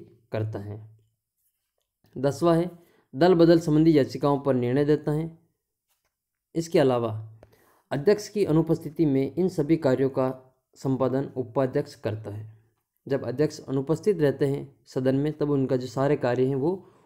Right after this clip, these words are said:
उपाध्यक्ष है जो संपादित कर सकते हैं। ये तो पढ़ा हमने विधानसभा के बारे में, जो कि राजस्थान में एक विधानसभा है। इसी तरह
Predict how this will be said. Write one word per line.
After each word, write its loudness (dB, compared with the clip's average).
उपाध्यक्ष 0
है -2
जो -6
संपादित -6
कर -4
सकते -14
हैं। -20
ये 2
तो 2
पढ़ा 0
हमने 0
विधानसभा -4
के -4
बारे -2
में, -6
जो 0
कि -2
राजस्थान 0
में 2
एक -4
विधानसभा -2
है। -8
इसी -4
तरह 2